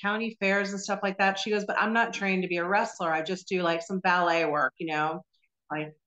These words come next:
get, you know, grab the jackets. I, you know, hit people over the head with things when my, when my guy's not winning." And I was like, "That sounds amazing. Tell me more." And, um, so she was looking for a training partner. So she, um,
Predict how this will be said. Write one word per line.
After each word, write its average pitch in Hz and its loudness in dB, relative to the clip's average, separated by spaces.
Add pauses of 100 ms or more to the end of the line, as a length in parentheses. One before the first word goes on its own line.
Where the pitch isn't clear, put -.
get, 185 2
you 185 2
know, 165 2
grab 180 2
the 170 0
jackets. 208 2
I, 143 -4
you 160 -4
know, 139 -4
hit 190 -2
people 190 0
over 170 0
the 180 2
head 214 2
with 202 0
things 196 2
when 165 -2
my, 156 -2
when 165 -6
my 160 -2
guy's 170 2
not 156 0
winning." 220 0
And 185 0
I 175 0
was 165 -6
like, 165 0 (840)
"That 113 -8
sounds 170 -2
amazing. 254 0
Tell 196 0
me 262 2
more." 294 2
And, 185 0 (100)
um, 185 -2 (280)
so 330 -4
she 339 -2
was 320 -2
looking 311 -2
for 285 -2
a 269 -4
training 208 -2
partner. 156 -2
So 202 -8
she, 220 0
um, 180 0